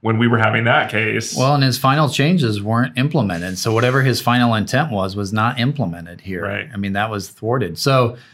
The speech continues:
Speaker 2: and, and the other thing I guess I would say about our case that we had is the cli-, the, the cl-, the decedent didn't mail that to a lawyer and say, "Hey, type this up for my signature."
Speaker 1: Right.
Speaker 2: He just said, you know, he left it on the desk with his, the Post-it note attached. So it,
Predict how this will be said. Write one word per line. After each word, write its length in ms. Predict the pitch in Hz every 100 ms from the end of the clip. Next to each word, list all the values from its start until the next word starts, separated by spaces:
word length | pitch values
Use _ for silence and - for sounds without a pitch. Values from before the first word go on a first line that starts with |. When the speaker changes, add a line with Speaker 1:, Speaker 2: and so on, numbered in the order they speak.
| _ _ _
Speaker 2:
and, 140 | - 165
and 180 | 170 160
the 120 | 175
other 140 | 240
thing 200 | 214 151
I 100 | 123
guess 220 | 110 120 117
I 80 |
would 140 | 110 104
say 180 | - 120
about 300 | 107 104 -
our 200 | 113 120
case 300 | 117 107 104
that 80 | 101
we 160 | 110 120
had 280 | 107 98 95
is 460 | 98 92 90 - -
the 500 | 139 104 110 107 110
cli-, 280 | - 131 147 120
the, 380 | 113 107 107 -
the 100 | 110
cl-, 200 | - - 117
the 220 | 107 104
decedent 560 | 101 - 175 143 107
didn't 360 | - 127 113 104 -
mail 300 | 107 110 120
that 240 | 110 107 -
to 140 | 113
a 20 |
lawyer 320 | 101 104 110 104
and 120 | 95
say, 180 | - 98
"Hey, 160 | 113
type 260 | 110 113 113
this 180 | 101 -
up 140 | 110
for 80 | -
my 140 | 92
signature." 640 | 85 - 98 87 - 82 - _ _
Speaker 1:
Right. 280 | 123 110 92 -
Speaker 2:
He 180 | - 120
just 360 | 117 117 113 -
said, 460 | 113 107 104 107
you 100 | 123
know, 80 | 107
he 60 | 101
left 220 | 117 -
it 60 | 113
on 140 | 110
the 60 | 98
desk 300 | 104 101 -
with 160 | 98
his, 320 | 98 95 95 110
the 100 | 101
Post-it 340 | 113 113 -
note 160 | 98 95
attached. 480 | 92 113 92 90
So 320 | - - 101 104
it, 300 | 135 120